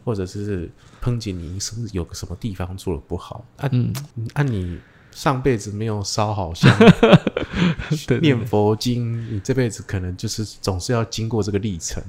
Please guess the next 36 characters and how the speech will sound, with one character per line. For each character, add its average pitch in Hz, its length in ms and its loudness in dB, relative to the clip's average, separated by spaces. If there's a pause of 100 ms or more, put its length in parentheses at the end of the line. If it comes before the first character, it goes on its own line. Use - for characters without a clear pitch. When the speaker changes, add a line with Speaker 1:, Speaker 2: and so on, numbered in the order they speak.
Speaker 1:
的。 - 160 -14
我 107 80 0
们 104 160 0
总 95 180 0
不 147 120 2
能 117 140 4
就 120 120 4
是 123 120 0
一 147 120 0
直 - 100 -6
看 117 300 0
一 113 40 -4
些， 110 300 -2
像 127 220 2
有 101 80 0
些 120 160 2
名 101 280 -2
店， 98 240 -2 (100)
它 143 120 2
一 - 60 0
开 131 320 8
就 - 100 -8
大 110 140 4
排 90 160 -2
长 82 240 -14
龙。 76 100 -16 (300)
Speaker 2:
哎， 117 140 4
对， 123 180 4
还 113 160 0
没 147 140 4
开 151 200 6
就 147 140 8
在 147 100 10
排 101 240 0
了。 98 280 0
Speaker 1:
对， 98 360 2